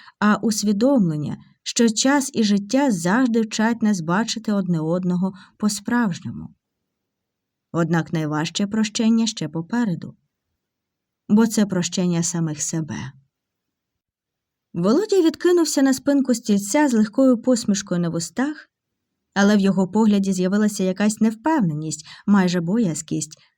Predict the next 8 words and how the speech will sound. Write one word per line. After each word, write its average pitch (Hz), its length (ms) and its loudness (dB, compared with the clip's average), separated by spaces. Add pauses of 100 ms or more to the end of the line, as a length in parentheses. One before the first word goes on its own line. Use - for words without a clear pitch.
(140)
наче 240 320 4
він 233 160 6
не 220 140 4
знав, 220 260 4
як 220 240 0
продовжити 202 540 2
цю 202 180 -2
розмову, 208 640 0